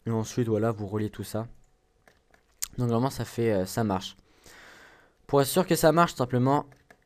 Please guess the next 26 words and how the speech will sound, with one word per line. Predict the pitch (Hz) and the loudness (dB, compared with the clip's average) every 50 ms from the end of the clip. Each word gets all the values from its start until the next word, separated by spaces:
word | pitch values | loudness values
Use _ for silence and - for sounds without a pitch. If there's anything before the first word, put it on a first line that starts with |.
| _ _ _ _ _ _ - | _ _ _ _ _ _ -8
on | 123 | -8
va | 123 117 120 113 | -4 -2 -2 -2
faire, | 110 - 107 98 98 - - - _ _ _ _ _ _ _ _ - _ _ | -2 -4 -6 -6 -6 -8 -14 -20 _ _ _ _ _ _ _ _ -20 _ _
si | - - - 131 | -18 -14 -12 -8
je | 117 | -6
me | 123 120 | -6 -6
trompe | 120 - 120 117 107 - | -6 -6 -8 -8 -6 -4
pas, | 110 107 104 - - - _ _ _ _ _ _ _ - | -4 -4 -4 -6 -10 -16 _ _ _ _ _ _ _ -8
on | - | -6
va | 110 110 104 | -6 -6 -6
tester | - _ _ - 117 123 123 - - - | -8 _ _ -2 -2 -2 -2 -4 -14 -16
ça. | - - 117 - | -10 -10 -2 4
Voilà, | 123 123 113 | 4 4 4
c'est | - - | 4 -2
bon, | 107 | -6
ça | 110 - 110 | -6 -4 -4
marche. | 101 98 92 - - - - - - - - - - _ - - | -4 -4 -4 -6 -8 -18 -20 -20 -20 -20 -20 -20 -20 _ -6 -2
Donc | 131 131 127 | -2 -2 2
on | 131 131 | 2 2
va | 135 | 2
faire | - 135 123 127 | 4 2 0 0
toute | - - 170 - - | -2 -10 -12 -6 -4
une | 170 160 | -2 0
ligne | 160 160 156 147 131 120 - - - - - _ _ _ _ _ _ _ _ _ _ _ _ _ - | 0 0 0 -2 -2 -4 -8 -10 -16 -18 -20 _ _ _ _ _ _ _ _ _ _ _ _ _ -2
de | 120 131 | 0 2
gazon. | 131 131 123 113 101 110 123 | 4 6 4 4 4 0 -4